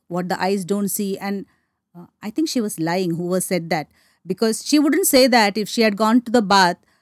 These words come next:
into the bathroom and had a shampoo with the conditioner, washed your hair with the conditioner. I've done that several times because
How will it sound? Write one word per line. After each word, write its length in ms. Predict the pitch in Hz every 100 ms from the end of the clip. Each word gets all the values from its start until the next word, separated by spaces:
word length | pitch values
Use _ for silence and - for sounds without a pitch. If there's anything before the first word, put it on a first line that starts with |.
| _
into 300 | - 226 214
the 80 | 233
bathroom 480 | 226 196 - 233 214
and 300 | 202 202 190 _ _ _ -
had 200 | 156 208
a 60 | 233
shampoo 640 | - 208 214 202 285 214
with 160 | 196 202
the 80 |
conditioner, 500 | 220 202 196 - 190 156
washed 260 | 196 226 -
your 120 | 233
hair 260 | 220 208 208
with 160 | 202 - -
the 140 | 165
conditioner. 520 | - 214 185 180 170 156
I've 200 | 240 302
done 200 | 277 294
that 260 | 190 165 -
several 340 | 240 220 269
times 340 | 233 185 180 -
because 320 | 190 208